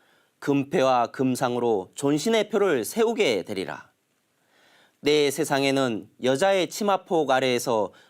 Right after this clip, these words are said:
도통이 나올 것이니라." 장차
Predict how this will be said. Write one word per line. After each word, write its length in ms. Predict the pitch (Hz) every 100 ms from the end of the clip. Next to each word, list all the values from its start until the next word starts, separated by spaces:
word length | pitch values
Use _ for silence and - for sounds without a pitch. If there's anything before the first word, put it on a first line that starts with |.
| _
도통이 560 | - 131 - 233 240 160
나올 300 | 120 113 123
것이니라." 560 | 120 - 92 71 - _ _ _ _ _ _ _ _ _ _ _ _ _ _ _ _ _ _ _ _ _ _ _ _ _ _ _ _ _ _ _ _ _ _ _ _ _ _ _ _ _ _ _ _ _ _ -
장차 640 | 151 156 156 190 123 -